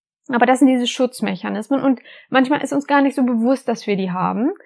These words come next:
Aber wenn du jetzt noch mal ein bisschen zurückspulst und dir halt diese Sachen anhörst, dann kannst du dich ja mal fragen: hm, mache ich vielleicht irgendwas davon? Lass ich mich vielleicht nicht mehr wirklich auf Menschen ein? Oder habe ich innerlich schon direkt, wenn ich jemanden Neuen treffe, bestimmte Vorurteile da?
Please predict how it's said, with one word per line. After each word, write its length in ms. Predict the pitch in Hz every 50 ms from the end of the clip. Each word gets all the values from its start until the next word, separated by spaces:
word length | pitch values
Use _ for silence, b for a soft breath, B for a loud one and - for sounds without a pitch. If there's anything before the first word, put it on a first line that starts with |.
| b b b b b
Aber 580 | _ 196 190 185 196 190 190 208 277 359 415 -
wenn 200 | - 240 254 240
du 60 | 226 233
jetzt 260 | 226 226 220 - -
noch 120 | 220 185
mal 120 | 220 214 208
ein 80 | 202
bisschen 200 | 202 220 - 226
zurückspulst 840 | 196 - 214 196 220 214 - - - _ - 262 285 320 311 - -
und 100 | 226 233
dir 160 | 226 233 233 240
halt 180 | 214 220 202
diese 200 | 214 208 202 202
Sachen 260 | 196 208 208 - -
anhörst, 380 | - - 226 226 254 277 294 285 b b b b
dann 120 | - 240 226
kannst 200 | - 302 302 277
du 60 | 262
dich 120 | 254 262
ja 100 | 254 254
mal 100 | 254 247
fragen: 380 | 254 - - 302 262 240 226 196
hm, 240 | - 320 302 254 233
mache 240 | - 269 302 285 -
ich 140 | 247 - -
vielleicht 320 | - 208 190 190 170 170
irgendwas 460 | - - 185 185 185 208 208 175 -
davon? 580 | - 233 78 - 208 - 240 240 240 240 247 240 - _ _ _ _ _ _ b b b b b b b b b b _ _ _ _ _
Lass 240 | - 269 285 277 -
ich 40 | 262
mich 160 | 254 240 -
vielleicht 300 | - 220 196 185 175 -
nicht 160 | 214 175 -
mehr 180 | 196 185 180 185
wirklich 300 | 196 - - - - -
auf 100 | 180 -
Menschen 440 | 202 190 196 190 175 - 220 220
ein? 420 | - 214 220 220 226 233 233 226 220 _ _ _ _ _ _ _ _ _ _ _ _ _ _ _ _ _ _ _
Oder 560 | _ 262 269 269 277 269 262 254 247 247 247 -
habe 200 | 240 277 311 294
ich 200 | 277 - - - _
innerlich 460 | - 302 311 311 269 240 240 226 -
schon 340 | - 262 240 233 233 233 -
direkt, 260 | - 247 262 254 -
wenn 140 | 262 247 240
ich 100 | 240 240
jemanden 300 | 247 233 226 226 226 226
Neuen 320 | 247 262 254 247 233 233
treffe, 320 | 233 - 277 269 254 - 220
bestimmte 380 | 202 226 - - 233 220 -
Vorurteile 840 | - - - 302 294 277 233 208 202 196 - - 196 208 202 220 202
da? 360 | - - - - - 277